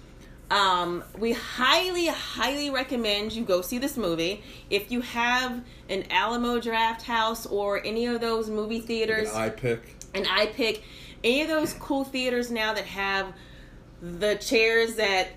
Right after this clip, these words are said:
Speaker 1: are, like, the La-Z-Boy recliners, and they have service for you. They bring you dinner. You have cocktails. Maybe you get,
Speaker 2: Craft
Speaker 1: you
Speaker 2: beer.
Speaker 1: can get an Evil Twin brewing beer. I don't know.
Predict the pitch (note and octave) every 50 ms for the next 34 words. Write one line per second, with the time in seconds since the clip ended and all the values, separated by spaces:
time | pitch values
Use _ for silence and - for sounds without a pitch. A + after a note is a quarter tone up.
0 | - - - - - - - - - - - - - F#3 F#3+ F3 F3+ - - -
1 | F#3+ F3+ F3+ F3+ G3 G3+ F#3+ F#3 F3+ F3+ F3+ E3 D3+ D3 D#3 - - - D4+ D#4
2 | D#4 D#4 D4+ D4 C#4+ C#4 C4+ C4 C4 C4 A3+ F3 G3 F#3+ F#3 E3+ F3 - - G#3
3 | G3+ F#3+ F#3 F3+ F3+ D#3+ - - - - - C4 C4 C#4 C#4 C4+ D4+ - - -
4 | B3+ B3+ B3 B3 B3 B3 A3+ G3 E3+ E3 E3 E3+ D#3 D3+ C#3+ C#3+ D3 D3+ - -
5 | - C4+ C4+ C4 C4 B3 B3 A#3+ A#3 A#3 G#3+ F#3 D#3+ D3 C#3+ - - - B3+ B3+
6 | C4 C4 - - B3 A#3+ A#3+ A3+ - - - - - - - - E3 E3+ F3+ F#3
7 | - A3+ A#3 - - A2 - - A2 F#2 A#2+ A#2 A2+ A#2 A#2+ C#3 D3 - - -
8 | A#2 A#2 A3 G#3+ G#3+ - A#3 A#3+ A#3+ A#3 A#3+ A#3 A#3 - A#3+ A3+ A3 A3 G#3+ G#3
9 | F#3 F#3 G3+ G#3+ G#3 G3+ G3 F#3+ F3+ F3+ G3 B3 D#4 F4 F#4 F#4 F#4 E4+ - -
10 | C#3 F#3+ D4 F4 D4+ A#3+ A3 A#3 C4 D#4 F4 F4 C#4